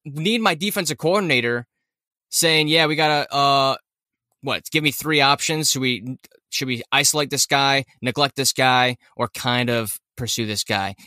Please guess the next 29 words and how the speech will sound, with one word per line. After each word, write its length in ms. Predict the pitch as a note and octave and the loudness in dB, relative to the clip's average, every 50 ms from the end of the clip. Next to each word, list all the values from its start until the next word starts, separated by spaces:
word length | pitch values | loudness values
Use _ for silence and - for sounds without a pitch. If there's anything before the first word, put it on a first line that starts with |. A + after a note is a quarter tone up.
| _ | _
And 100 | - B2 | -4 0
then 80 | C3+ C3+ | 0 2
you 60 | C3+ | 2
say, 220 | - - C3 B2+ | 2 4 4 4
"Yeah, 160 | B2 B2+ B2 A2+ | 4 4 2 2
we 100 | A#2+ A#2+ | 2 0
need 200 | B2 B2 A#2+ - | 0 0 -2 -4
to, 60 | - | -4
we 80 | B2+ | -4
need 80 | B2 B2 | -4 -2
to 60 | A2+ | -2
touch 220 | - C3+ A#2+ - - | -2 -4 -4 -2 -2
this 120 | A2+ - | -4 -2
guy." 280 | - A2 G#2 F#2 G2 - _ _ _ _ _ _ _ _ | -2 0 -2 -2 -4 -8 _ _ _ _ _ _ _ _
And 100 | - A#2 | -4 -2
then 140 | A#2+ B2 A#2+ G#2+ - _ | 0 0 -2 -4 -8 _
the 120 | - - B2 | -8 -6 -2
defensive 340 | B2 D3+ C#3 D3+ C3 B2 - | -2 0 0 0 -4 -4 -2
coordinator 340 | D#3 D#3 D3+ C#3+ C3+ C3 | -2 0 0 0 0 0
says, 480 | B2 - C#3 C3 B2+ B2 A#2 - - - _ _ _ _ _ _ _ _ _ _ _ _ _ _ _ _ _ _ _ _ _ | 0 0 2 2 2 2 0 -2 -6 -8 _ _ _ _ _ _ _ _ _ _ _ _ _ _ _ _ _ _ _ _ _
"Yeah, 200 | - C#3 C3+ C3 | 0 2 2 4
there's 180 | C3 C#3 B2 C3+ | 2 2 2 4
nothing 340 | C#3+ C#3 C3+ - C#3 B2+ B2 | 4 4 4 4 2 2 2
we 100 | B2+ A#2+ | 2 0
can 160 | - A#2 G#2+ | 0 -2 0
do 120 | A2+ A2 | 0 -2
for 140 | G2+ - G#2+ | -2 -2 -4
this 160 | G2+ F#2+ - | -4 -4 -2
guy. 240 | - G2+ G2 G2 G2 | -2 -2 -4 -4 -8